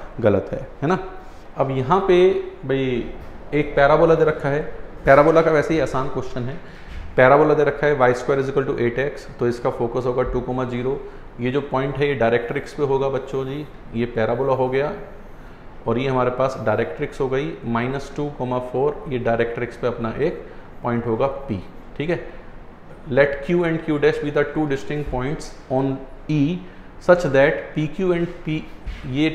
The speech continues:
tangent हो गई, ये tangent हो गई, ये tangent हो गई, ये Q हो गया, ये क्यू dash हो गया, है ना। हमें पता है कि ये खींचते हैं तो ये हमारे पास,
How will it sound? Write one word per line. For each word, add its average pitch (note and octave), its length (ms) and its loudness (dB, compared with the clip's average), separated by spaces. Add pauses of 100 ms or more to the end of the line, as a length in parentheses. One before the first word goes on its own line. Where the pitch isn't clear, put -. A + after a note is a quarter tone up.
tangent B2+ 380 2
हो G#2+ 160 0
गई, G2 160 -4 (440)
ये B2 120 -2
tangent C3 440 -4
हो C3+ 120 -2
गई, C#3+ 220 -2 (500)
ये B2+ 80 2
tangent A2+ 400 -2
हो G#2 60 -6
गई, G#2+ 120 -4
ये A2+ 120 -2 (140)
Q D#3 160 2
हो C#3+ 160 2
गया, C#3+ 300 0 (120)
ये B2 100 -4
क्यू A#2+ 220 -2
dash G#2 240 -4
हो G2+ 80 -4
गया, G2+ 160 -6 (200)
है C#3+ 80 -2
ना। F3 100 -2 (760)
हमें C3+ 200 2
पता C#3+ 240 6
है D#3 140 6
कि D#3 180 0
ये D3+ 80 0
खींचते D3 380 -6
हैं D3+ 280 -4
तो D3 100 -2
ये C#3+ 220 -2
हमारे B2+ 300 -2
पास, - 420 -4